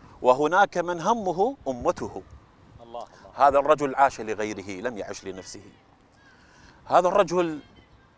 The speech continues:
Speaker 1: كان له وزير اسمه عمر بن مهاجر. في يوم من الأيام دخلت عليه بناته الصغيرات في العيد يبكين: "ما لكم تبكين؟" فقلنا:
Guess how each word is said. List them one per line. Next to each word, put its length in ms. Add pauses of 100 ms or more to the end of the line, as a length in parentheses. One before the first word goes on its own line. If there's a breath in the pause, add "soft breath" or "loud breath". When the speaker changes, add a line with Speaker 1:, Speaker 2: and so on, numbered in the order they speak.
(720)
Speaker 1:
كان 160
له 180
وزير 520 (440)
اسمه 420 (160)
عمر 240
بن 120
مهاجر. 440 (1120 soft breath)
في 140
يوم 200
من 220
الأيام 760
دخلت 440
عليه 320
بناته 500
الصغيرات 540
في 100
العيد 420
يبكين: 520 (1000)
"ما 180
لكم 280
تبكين؟" 480 (720)
فقلنا: 560